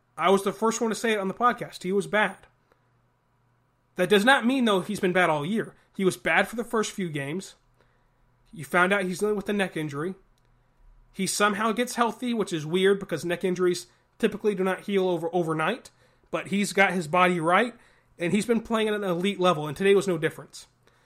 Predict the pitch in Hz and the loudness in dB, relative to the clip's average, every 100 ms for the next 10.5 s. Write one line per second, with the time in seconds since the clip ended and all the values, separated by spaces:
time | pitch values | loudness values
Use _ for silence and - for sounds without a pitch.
0 | _ _ - 185 208 - 226 240 214 208 | _ _ -4 2 2 2 2 2 0 0
1 | 226 226 _ _ - 190 175 190 143 - | 0 -4 _ _ -8 -4 0 -2 -2 -6
2 | 202 214 214 214 202 - _ _ - 185 | 0 0 2 -2 -2 -6 _ _ -4 -2
3 | 160 - 135 - _ - 165 196 214 190 | 0 -4 -14 -16 _ -8 2 4 4 4
4 | 180 196 202 190 190 185 175 165 143 - | 2 2 0 0 0 2 2 0 -2 -10
5 | _ _ _ _ _ _ - 165 214 220 | _ _ _ _ _ _ -6 -2 2 2
6 | 254 226 220 202 214 208 214 185 - - | 2 0 0 2 2 2 -2 -2 -2 0
7 | 214 226 - 190 156 - 214 208 180 180 | 0 0 -2 -4 -4 0 2 4 0 -4
8 | - 170 135 147 - _ _ _ _ - | 0 0 0 -10 -20 _ _ _ _ -4
9 | 208 196 202 156 165 196 214 - 190 196 | 0 2 0 0 4 4 4 0 0 2
10 | 185 180 240 233 202 | 0 2 0 0 -4